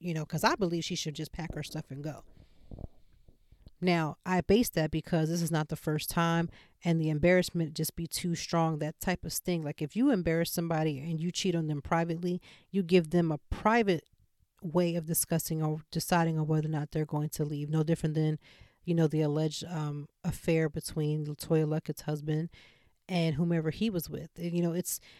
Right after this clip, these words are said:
once you have these private situations that are happening, it's private. But once it becomes public and public knowledge and people are now having opinions and now you're discussing it, that up and down yo-yo of situations is not a good look.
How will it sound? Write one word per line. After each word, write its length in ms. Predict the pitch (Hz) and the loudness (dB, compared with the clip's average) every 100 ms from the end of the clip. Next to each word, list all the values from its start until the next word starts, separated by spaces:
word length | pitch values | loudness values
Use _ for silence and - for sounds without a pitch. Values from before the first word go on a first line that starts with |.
| _ | _
once 240 | 165 202 - | 0 2 2
you 60 | |
have 180 | 214 208 | 2 2
these 160 | 180 175 | 0 -2
private 500 | - - 202 214 190 | -4 -2 0 0 -2
situations 580 | 190 165 156 160 170 | -4 -4 -4 -4 -6
that 140 | 151 147 | -6 -6
are 60 | |
happening, 480 | 151 190 202 - 156 | -4 -4 -2 -2 -2
it's 180 | 151 151 | -4 -10
private. 520 | - - 185 160 151 | -6 -2 -2 -4 -6
But 100 | 156 | -6
once 300 | 156 185 226 | -2 -2 -2
it 80 | - | -6
becomes 400 | 190 - 170 160 | -8 -6 -6 -6
public 480 | - 185 170 170 - | -4 -2 0 -2 -4
and 100 | 151 | -4
public 320 | 165 147 - | -4 -6 -2
knowledge 380 | 190 220 214 170 | 0 0 0 -2
and 100 | 160 | -4
people 260 | 190 - | -4 -4
are 120 | 156 156 | -2 -2
now 300 | 160 160 160 - - _ | -2 -4 -6 -12 -20 _
having 260 | - 160 143 | -2 -2 -4
opinions 520 | - - 247 240 190 | -4 0 2 2 0
and 80 | 180 | 0
now 80 | 165 | -2
you're 160 | 147 | -4
discussing 580 | 147 - - 220 214 208 | -8 -8 -4 -4 -2 -2
it, 140 | 202 - - _ | -4 -6 -16 _
that 220 | 147 202 220 | 0 0 2
up 160 | 202 190 | -2 -2
and 160 | 180 | 0
down 260 | 170 170 170 | 2 2 2
yo-yo 440 | 156 160 175 175 | 2 0 2 0
of 120 | 160 | -2
situations 800 | 165 180 170 156 165 - 175 180 - - _ - | -4 -6 -4 -2 -2 -2 -4 -6 -12 -20 _ -4
is 140 | 165 | -2
not 200 | 170 165 | 0 0
a 60 | 165 | -2
good 220 | 156 151 | -2 -4
look. 320 | 147 - - | -6 -10 -18